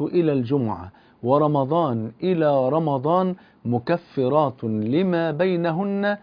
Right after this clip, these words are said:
ما اجتنبت الكبائر". ويكفينا قول النبي صلى الله عليه وسلم كما عند البخاري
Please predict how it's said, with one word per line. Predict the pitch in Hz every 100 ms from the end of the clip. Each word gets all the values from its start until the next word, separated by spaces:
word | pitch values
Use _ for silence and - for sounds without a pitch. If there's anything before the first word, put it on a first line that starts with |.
| _ _
ما | 117 139
اجتنبت | 143 113 - 185 190 180 170 190 - -
الكبائر". | 185 170 - 113 110 98 - _ _ _
ويكفينا | 120 147 147 - 185 160
قول | - 175 170 147
النبي | 143 143 160 139
صلى | - 156 135
الله | 139 147
عليه | 135
وسلم | 120 156 117 107
كما | 135 127 113
عند | 120 160 139
البخاري | 139 123 123 - 156 151 156